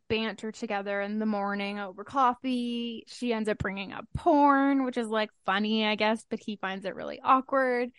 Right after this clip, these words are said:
Um, and then she asks how Lily is, and we find out that Lily is Asher's girlfriend.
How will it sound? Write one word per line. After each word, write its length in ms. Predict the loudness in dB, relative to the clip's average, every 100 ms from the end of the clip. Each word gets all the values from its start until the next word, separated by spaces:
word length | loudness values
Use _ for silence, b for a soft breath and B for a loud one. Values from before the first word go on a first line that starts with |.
| b _ _ -8
Um, 260 | -6 -8
and 140 | -6 -4
then 140 | -4
she 180 | -6 -2
asks 220 | -2 0
how 200 | 4 6
Lily 380 | 6 4 4 2
is, 340 | 2 2 0 -4
and 140 | -4
we 80 | -2
find 220 | -2 -4 -6
out 140 | -2
that 180 | -2 -2
Lily 380 | -6 -8 -12 -12
is 180 | -12 -12 -12
Asher's 520 | -12 -10 -12 -10 -12 _
girlfriend. 420 | 2 2 -6 -14